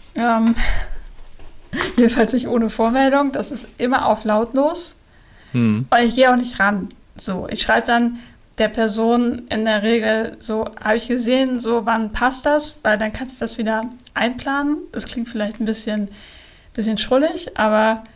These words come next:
Speaker 1: ich
Speaker 2: Asynchron.
Speaker 1: guck, dass ich wirklich so,
Speaker 2: Mhm.
Speaker 1: ja,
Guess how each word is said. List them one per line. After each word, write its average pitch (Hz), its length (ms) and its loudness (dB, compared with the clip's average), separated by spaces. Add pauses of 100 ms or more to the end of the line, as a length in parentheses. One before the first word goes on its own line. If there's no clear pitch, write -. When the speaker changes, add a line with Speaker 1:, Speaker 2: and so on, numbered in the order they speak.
(600)
Speaker 1:
ich - 80 -2
Speaker 2:
Asynchron. 101 560 0 (220)
Speaker 1:
guck, 285 320 0
dass 240 220 2
ich 247 160 -4
wirklich 262 440 -2
so, 240 520 0
Speaker 2:
Mhm. 117 400 2 (800)
Speaker 1:
ja, 226 360 2